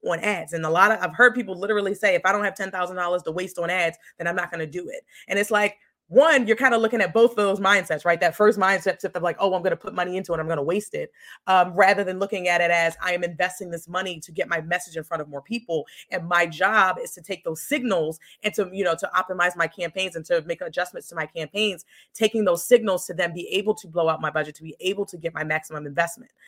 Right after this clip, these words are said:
You're gonna de-, you're delaying your success. You're waiting until you have this ten thousand dollars to spend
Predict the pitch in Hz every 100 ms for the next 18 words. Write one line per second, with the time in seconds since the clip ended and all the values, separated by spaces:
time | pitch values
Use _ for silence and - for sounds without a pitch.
0 | - - - 220 190 226 247 220 185 208
1 | 208 185 190 214 226 202 - 165 - -
2 | - 170 170 170 208 226 208 - 190 180
3 | 175 170 165 185 180 165 165 160 156 156
4 | - - 208 190 170